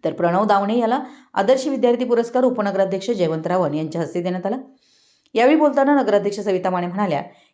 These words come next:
की, विद्यार्थ्यांमधील सुप्त गुण शोधून त्यांच्या कलागुणांना व कौशल्याला प्रोत्साहन देण्याचं दूधगंगा विद्यालय कागलचं कार्य हे अतुलनीय आहे.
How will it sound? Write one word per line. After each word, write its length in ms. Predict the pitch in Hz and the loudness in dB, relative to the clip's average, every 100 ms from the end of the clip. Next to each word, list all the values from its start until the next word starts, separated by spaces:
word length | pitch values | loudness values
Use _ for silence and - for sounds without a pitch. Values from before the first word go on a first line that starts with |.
| - | -2
की, 60 | |
विद्यार्थ्यांमधील 840 | 208 180 226 247 285 285 262 285 | -2 2 0 2 2 4 2 2
सुप्त 320 | 320 247 - 214 | -2 -8 0 0
गुण 180 | 202 202 | 2 0
शोधून 340 | 208 185 247 | -2 -2 -2
त्यांच्या 280 | 233 180 190 | -2 -2 -2
कलागुणांना 600 | 185 185 220 233 185 143 143 - _ _ | 0 0 0 0 -2 -4 -8 -18 _ _
व 60 | 202 | 0
कौशल्याला 560 | 226 220 277 269 277 | 4 4 4 4 4
प्रोत्साहन 460 | 302 208 208 208 220 | 2 0 0 -2 0
देण्याचं 360 | 202 190 190 247 | -2 -2 -4 -2
दूधगंगा 360 | 185 185 196 | -2 -4 -2
विद्यालय 360 | 196 185 180 208 | -2 0 0 0
कागलचं 420 | 202 165 175 175 | 0 0 0 -2
कार्य 320 | 175 202 185 143 - - _ - | -4 -4 -2 -4 -8 -20 _ -4
हे 40 | |
अतुलनीय 640 | 254 226 269 277 269 180 147 | -2 0 2 2 2 0 -4
आहे. 320 | - - | -6 -14